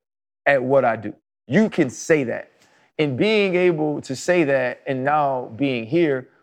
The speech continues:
what has the personal journey been like? Because it actually pains me a little bit to hear you say, like, "I know there's a game within the game."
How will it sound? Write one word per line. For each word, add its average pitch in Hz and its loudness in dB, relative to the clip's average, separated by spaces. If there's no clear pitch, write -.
what 196 4
has 165 -2
the 135 -2
personal 160 -4
journey 120 -8
been 135 -2
like? 131 -2
Because 165 2
it 220 0
actually 214 0
pains 185 -2
me 208 0
a 202 2
little 202 0
bit 233 -2
to 165 2
hear 165 2
you 160 0
say, 151 0
like, 120 -4
"I 127 -4
know 131 -2
there's 120 -2
a 117 -2
game 120 -8
within 120 -6
the 110 -8
game." 113 -10